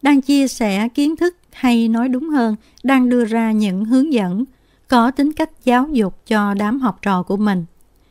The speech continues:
Những kiến thức thế gian mà người thầy dạy ở trường lớp chỉ có thể tiếp thu ở trường lớp. Đối với những kiến thức không thể truyền đạt đầy đủ ở trường lớp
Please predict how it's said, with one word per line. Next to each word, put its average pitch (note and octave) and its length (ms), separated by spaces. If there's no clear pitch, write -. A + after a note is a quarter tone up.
Những B3+ 300
kiến D#4+ 220
thức F#4+ 220
thế D4+ 160
gian B3 440
mà G3+ 200
người G3 200
thầy F#3+ 240
dạy F#3+ 300
ở A3 220
trường G3 240
lớp A#3 240
chỉ G#3+ 260
có D4 160
thể G3+ 300
tiếp D#4+ 280
thu A3+ 300
ở F#3 340
trường G3 180
lớp. G3+ 240
Đối D#4 140
với F4 200
những A#3 280
kiến D4+ 220
thức F#4+ 220
không A#3 340
thể G#3+ 280
truyền G3 240
đạt F#3+ 220
đầy G3 260
đủ G3 260
ở A#3+ 120
trường F#3+ 260
lớp A3 260